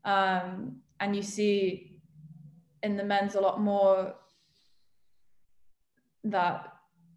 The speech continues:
you know, people hold serve, or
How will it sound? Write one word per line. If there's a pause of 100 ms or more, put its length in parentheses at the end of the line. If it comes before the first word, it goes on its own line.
(340)
you
know,
people
hold
serve, (140)
or